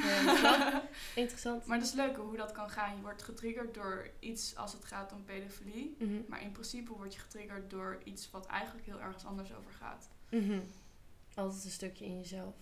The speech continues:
Speaker 2: Ja.
Speaker 1: Oké. Interessant.
Speaker 2: <laughs>
Speaker 1: Ik vind ook, wat ik er hier nog wel een beetje lastig aan vind, is dat hele deel van, is het dan niet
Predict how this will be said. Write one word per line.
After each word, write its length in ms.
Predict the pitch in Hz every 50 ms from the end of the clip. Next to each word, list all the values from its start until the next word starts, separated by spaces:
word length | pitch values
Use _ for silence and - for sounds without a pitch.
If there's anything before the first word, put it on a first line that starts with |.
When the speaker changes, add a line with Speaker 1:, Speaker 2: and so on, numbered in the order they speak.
| -
Speaker 2:
Ja. 360 | - 233 226 208 196 196 - - - - - - - - - - - - - - - - - -
Speaker 1:
Oké. 500 | 247 247 - - 202 196 226 269 294 - - - - - - - - - -
Interessant. 600 | 247 269 285 277 - - - 294 277 233 190 - - - - 285 269 277
Speaker 2:
<laughs> 240 | 269 269 262 254 -
Speaker 1:
Ik 160 | - 233 -
vind 220 | - 302 311 311 - - - -
ook, 260 | - 254 311 339 - -
wat 140 | - 277 285
ik 120 | 285 269 262
er 120 | 254 269
hier 220 | 262 247 262 294
nog 160 | 311 294 277 262
wel 200 | 262 254 247 233
een 100 | 226 208
beetje 340 | 208 202 262 311 302 339
lastig 380 | 285 262 262 - - 269 262 -
aan 120 | - 233
vind, 340 | 208 - 233 247 294 - - - - -
is 220 | - 220 226 226 -
dat 180 | - 226 220
hele 260 | 226 226 220 226 226 208
deel 220 | 208 220 208 208
van, 220 | 202 - 208 202
is 200 | 202 185 196 196
het 120 | 247 233 -
dan 120 | 226 214 214
niet 260 | 202 196 190 -